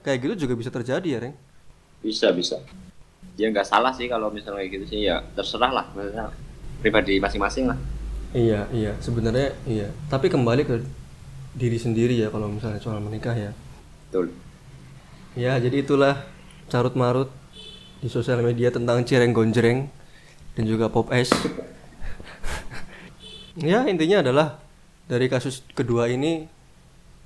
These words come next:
Speaker 1: menikahlah ketika teman-teman siap, bukan karena orang lain. Dari kasus pertama gimana, Reng?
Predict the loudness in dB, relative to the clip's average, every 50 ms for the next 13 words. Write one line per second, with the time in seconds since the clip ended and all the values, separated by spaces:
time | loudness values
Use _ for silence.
0 | -14 -4 -2 2 2 2 2 2 2 2 2 2 0 -2 -4 -4 -2 0 0 0
1 | 0 0 0 0 0 0 0 0 -2 -2 -2 -2 -2 -2 -2 -6 -8 -8 -4 -4
2 | -2 0 0 -2 0 0 0 0 0 0 0 2 2 0 0 -2 -2 -6 -8 -16
3 | -20 -20 -20 -20 -20 -20 -20 -20 -20 -20 -20 -20 -20 -20 -20 -12 -12 -12 -8 0
4 | 0 2 4 4 4 2 2 2 2 0 4 6 6 6 10 10 8 8 8 6
5 | 4 8 8 8 8 6 4 0 -6